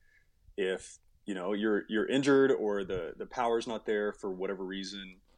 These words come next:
um, you can always focus on doing a specific role that helps out your teammates within a race. Um, because a lot of that stuff, it doesn't take,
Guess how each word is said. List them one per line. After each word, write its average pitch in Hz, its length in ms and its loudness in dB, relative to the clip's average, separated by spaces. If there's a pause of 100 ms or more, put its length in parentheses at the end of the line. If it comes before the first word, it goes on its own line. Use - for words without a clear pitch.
(160)
um, 85 380 -2 (300)
you 110 140 0
can 123 100 0
always 107 260 4
focus 107 400 2
on 90 420 -4 (920)
doing 123 260 4
a 117 60 4
specific 117 640 0
role 107 420 4
that 117 140 -4
helps - 260 -4
out 92 100 0
your 87 80 -12
teammates 123 580 -8 (400)
within 123 220 4
a 127 60 2
race. 139 380 2 (320)
Um, 90 500 -4 (380)
because 117 200 2
a 107 60 6
lot 113 200 6
of 110 60 2
that 104 160 -2
stuff, 95 320 -4 (100)
it - 140 -10
doesn't 107 300 -4
take, 95 480 -4